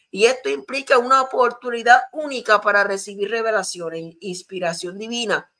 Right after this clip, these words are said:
y poder, y poder espiritual, y se alienta a las personas a no dejar pasar esta oportunidad,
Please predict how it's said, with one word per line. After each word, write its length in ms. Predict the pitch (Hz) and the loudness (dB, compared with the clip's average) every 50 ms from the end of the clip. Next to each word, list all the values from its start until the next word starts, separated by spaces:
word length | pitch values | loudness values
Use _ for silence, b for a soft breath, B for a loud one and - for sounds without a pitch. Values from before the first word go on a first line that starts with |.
| _ _ _ _ - | _ _ _ _ -8
y 200 | 226 226 214 - | -6 -6 -6 -6
poder, 440 | - 190 170 165 180 185 180 180 - | -6 -6 -4 -2 -2 -2 -4 -8 -12
y 160 | 196 190 180 | -12 -12 -12
poder 320 | 180 190 165 160 160 175 196 | -10 -6 -4 -2 -2 -2 -2
espiritual, 760 | 202 196 - 202 180 185 170 - 208 214 233 240 - - _ _ _ _ _ _ _ _ - | -4 -6 -6 -10 -10 -10 -6 0 4 4 4 4 2 -8 _ _ _ _ _ _ _ _ -6
y 180 | 247 247 226 | -4 -4 -4
se 180 | 208 - 233 214 | -2 0 2 4
alienta 840 | 208 208 202 220 247 277 302 330 - - - 285 277 277 277 - - _ _ _ _ - - | 4 4 2 4 4 4 4 4 0 -2 2 4 4 4 4 0 -8 _ _ _ _ 2 6
a 60 | 208 190 | 6 6
las 220 | 180 180 185 - | 6 4 2 -4
personas 680 | - 175 170 175 - - 214 226 240 240 226 233 - | -8 -10 -8 -8 -6 -2 -2 0 0 0 0 -2 -2
a 80 | 165 160 | -4 -4
no 160 | 170 202 214 | -4 -4 -4
dejar 380 | 214 196 190 185 196 202 - - | -2 -2 0 0 0 -2 -2 -2
pasar 420 | 196 175 170 - 202 196 196 190 | -2 -2 -2 -2 -2 -2 0 0
esta 280 | 214 240 240 - 226 208 | -2 -4 -4 -2 -4 -4
oportunidad, 800 | 214 202 202 208 202 208 208 214 233 233 196 170 156 165 - | -2 -4 -8 -8 -8 -8 -8 -10 -8 -4 -2 0 0 0 -2